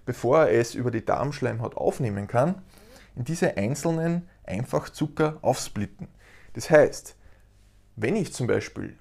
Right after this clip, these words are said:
komplexe Kohlenhydrate esse, das können zum Beispiel Kartoffeln sein oder das können zum Beispiel die gerade erwähnten Haferflocken sein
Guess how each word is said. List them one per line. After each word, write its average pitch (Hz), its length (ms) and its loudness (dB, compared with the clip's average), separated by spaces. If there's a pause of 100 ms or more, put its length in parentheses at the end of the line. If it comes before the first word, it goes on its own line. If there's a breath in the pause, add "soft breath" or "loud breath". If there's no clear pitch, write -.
komplexe 135 480 -2
Kohlenhydrate 139 640 -2
esse, 104 400 -4
das - 180 -10
können 101 260 -4
zum 110 120 -6
Beispiel 101 300 -4
Kartoffeln 135 540 0
sein 90 360 -10 (120)
oder 107 340 4
das 101 180 -8
können 104 280 -2
zum 101 180 -4
Beispiel 101 540 -2 (280 loud breath)
die 110 160 -4
gerade 101 320 -2
erwähnten 113 460 -8
Haferflocken - 640 -6
sein - 320 -14